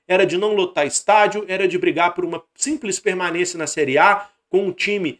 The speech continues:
limitado, que a gente sabe bem como é nesse momento, mas que surpreende a todos fazendo o Campeonato Brasileiro que está fazendo. Então o Ronaldo viu como lucrativo vender o jogo por um milhão, ao invés de tentar lucrar trezentos, quatrocentos mil jogando dentro de B H.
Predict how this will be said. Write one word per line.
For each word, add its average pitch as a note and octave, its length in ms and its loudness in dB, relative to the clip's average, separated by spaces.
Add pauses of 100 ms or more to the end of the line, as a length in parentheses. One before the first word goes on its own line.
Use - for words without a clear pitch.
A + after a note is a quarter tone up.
(140)
limitado, G3 640 2
que G3 80 -2
a D#3+ 40 2
gente F3 260 -8
sabe G3+ 320 0
bem F3 200 0
como E3 320 -2
é F#3+ 140 2
nesse G3 260 -4
momento, D#3 440 -6
mas D#3+ 180 -8
que - 80 -12
surpreende F3+ 640 -2
a D3 40 0
todos A3 380 0
fazendo E3+ 280 -8
o - 20 -10
Campeonato D#3+ 440 -6
Brasileiro D3+ 480 -4
que - 120 -12
está D3+ 200 -4
fazendo. G#3 560 -2 (400)
Então A#3+ 300 2
o A#3 60 2
Ronaldo A3+ 440 0
viu A3 320 -6 (300)
como G3+ 280 4
lucrativo A3 1080 0
vender F#3+ 320 2
o F3+ 140 8
jogo F3 340 4
por E3+ 180 2
um F3 80 2
milhão, G3+ 400 -2 (280)
ao G#3+ 120 2
invés F#3 300 4
de F3+ 60 -8
tentar F3 300 -2
lucrar D#3+ 440 0
trezentos, D#3+ 540 -4
quatrocentos E3 500 -4
mil D3+ 180 -4
jogando D3 520 -6 (200)
dentro D#3 280 0
de - 100 -4
B D#3+ 140 4
H. C3 420 2